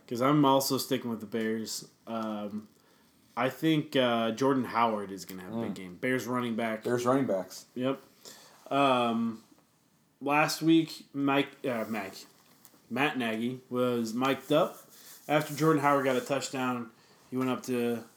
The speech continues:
Speaker 1: uh, Jordan Howard and said, "We're gonna get you going. I promise we're gonna get you going."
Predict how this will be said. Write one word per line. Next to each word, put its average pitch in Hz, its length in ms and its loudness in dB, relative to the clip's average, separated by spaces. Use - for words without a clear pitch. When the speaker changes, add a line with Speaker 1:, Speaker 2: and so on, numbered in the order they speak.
Speaker 1:
uh, 113 200 -8
Jordan 120 300 0
Howard 117 300 2
and 110 140 -2
said, 113 440 -2
"We're 123 80 -2
gonna 123 160 0
get 127 220 2
you 127 80 -2
going. 117 240 0
I 110 40 0
promise 139 480 4
we're 127 120 0
gonna 120 160 0
get 117 180 -2
you 117 80 -4
going." 104 340 -6